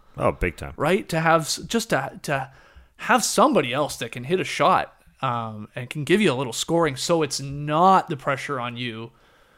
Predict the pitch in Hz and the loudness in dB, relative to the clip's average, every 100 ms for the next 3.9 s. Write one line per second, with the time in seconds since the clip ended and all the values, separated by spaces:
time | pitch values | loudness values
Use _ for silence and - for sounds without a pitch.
0 | _ _ _ _ _ - 120 131 165 151 | _ _ _ _ _ -2 -2 0 0 2
1 | 151 165 196 196 156 160 147 156 165 156 | 2 4 6 6 4 0 -2 2 2 4
2 | 139 131 143 143 131 139 135 131 120 123 | 2 2 2 0 0 0 0 0 -6 -6
3 | - 135 120 120 113 - 131 147 95 | -6 -4 -4 -6 -6 -8 -6 -6 -6